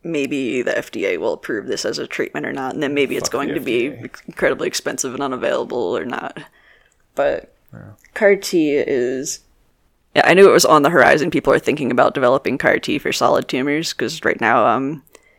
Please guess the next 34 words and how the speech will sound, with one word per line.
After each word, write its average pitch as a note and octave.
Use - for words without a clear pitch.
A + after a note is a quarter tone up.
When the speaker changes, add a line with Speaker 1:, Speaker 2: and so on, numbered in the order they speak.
Speaker 1:
they F3
use A3
it G3+
for F3
blood D3
cancer D#3+
because C3+
your A#2+
blood B2+
goes B2
through C#3
your -
entire C#3+
body -
and -
circulatory D3+
system, D3
so B2+
you C3+
put -
a E3
bioengineered C#3
cell B2
and A#2
it's -
going C#3
to -
be -
transported -
where C3+
it A2+
needs B2+
to C3
go. C#3+